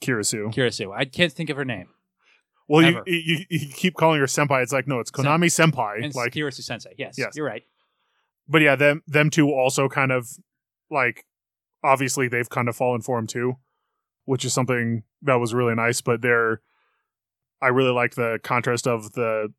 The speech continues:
Speaker 1: the three friends that were hanging out together, but the two of them are, like, out on the side of the room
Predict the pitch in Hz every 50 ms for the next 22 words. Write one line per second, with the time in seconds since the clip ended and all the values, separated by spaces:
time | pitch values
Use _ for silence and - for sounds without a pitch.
0 | _ - 127 123 117 - - 135 131 123 120 117 113 107 - _ _ - - -
1 | 143 131 117 120 120 127 120 113 123 117 120 117 113 110 113 120 - - 147 139
2 | 127 123 120 123 120 - 135 127 127 123 127 120 127 123 123 113 - 135 131 123
3 | - 123 117 120 117 117 113 110 - - 120 123 120 113 113 113 - - 117 110
4 | 110 107 107 104 101 104 107 110 110 113 123